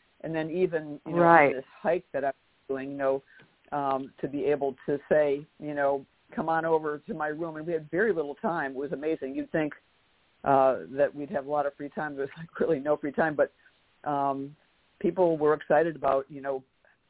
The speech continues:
Speaker 1: you know, getting on the Beamer, which is, you know, thank goodness I had it. And yeah, so I hope some of your, uh, friends, Jan, will, will press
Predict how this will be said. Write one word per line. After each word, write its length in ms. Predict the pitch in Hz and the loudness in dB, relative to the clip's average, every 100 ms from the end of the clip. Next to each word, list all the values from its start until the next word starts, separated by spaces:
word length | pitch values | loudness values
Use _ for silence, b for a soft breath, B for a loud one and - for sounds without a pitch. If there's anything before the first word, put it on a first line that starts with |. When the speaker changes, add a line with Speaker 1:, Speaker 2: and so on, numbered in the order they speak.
| _ _ - | _ _ -18
Speaker 1:
you 120 | 156 | -12
know, 180 | 139 131 - 123 | -10 -10 -12 0
getting 280 | 143 156 143 | 0 2 0
on 140 | 151 | 0
the 80 | 156 | -2
Beamer, 460 | 131 151 170 120 - | -4 -8 -6 -8 -8
which 200 | 143 - | -12 -10
is, 140 | 135 - - | -12 -14 -12
you 140 | 143 | -6
know, 220 | 123 131 - - - | -4 -4 -8 -20 -12
thank 280 | 143 147 131 | -8 -8 -6
goodness 300 | 160 170 143 | -2 0 0
I 140 | 135 131 | 2 0
had 300 | 143 147 127 | 0 -2 -2
it. 120 | 123 139 | -4 -6
And 220 | 135 135 _ _ _ _ - | -10 -10 _ _ _ _ 0
yeah, 160 | 165 160 | 0 2
so 60 | 170 | 2
I 40 | |
hope 200 | 226 226 - | 2 -2 -6
some 180 | 208 | -10
of 100 | 185 | -8
your, 360 | 175 170 160 - | -8 -6 -6 -8
uh, 140 | 143 139 | -10 -10
friends, 240 | - 165 170 | -10 -10 -12
Jan, 240 | 156 147 143 | -12 -12 -6
will, 260 | 139 139 131 _ | -2 -2 -4 _
will 140 | 143 123 | -10 -10
press 280 | - 165 | -4 -2